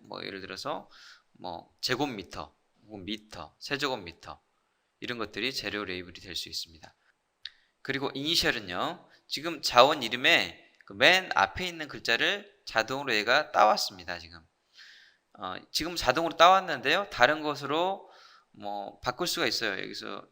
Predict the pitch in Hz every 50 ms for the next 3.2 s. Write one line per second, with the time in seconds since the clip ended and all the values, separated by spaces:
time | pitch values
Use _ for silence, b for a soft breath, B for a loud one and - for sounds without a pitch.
0 | _ _ _ _ _ _ _ _ _ _ _ - 104 101 98 95 98 113 127 143
1 | 147 - - 50 - - - _ _ _ - 98 92 95 104 110 - - _ 107
2 | 98 101 98 - - 120 131 131 123 107 95 87 90 - - - 90 101 131 165
3 | 180 - b